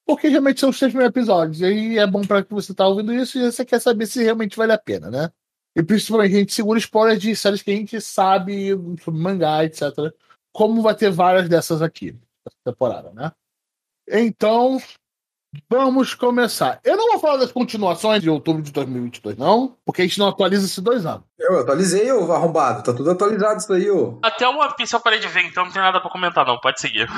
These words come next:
Speaker 2: <laughs> Isso que eu fico foda. A gente fica um, um tempo sem gravar,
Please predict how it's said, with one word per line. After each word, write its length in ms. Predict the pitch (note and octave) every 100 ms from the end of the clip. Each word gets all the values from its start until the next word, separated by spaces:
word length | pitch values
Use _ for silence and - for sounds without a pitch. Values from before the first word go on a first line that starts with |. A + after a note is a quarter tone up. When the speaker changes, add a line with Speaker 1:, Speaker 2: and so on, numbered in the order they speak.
| -
Speaker 2:
<laughs> 200 | E3+ -
Isso 220 | A#2+ D3 -
que 60 |
eu 60 | F3+
fico 280 | - - - -
foda. 300 | G#2 F#2 -
A 40 |
gente 180 | A2 B2
fica 500 | C#3+ D#3 C#3+ C3 C#3
um, 200 | C3+ C3
um 60 | B2+
tempo 200 | C#3+ -
sem 100 | C#3
gravar, 380 | B2+ B2 C3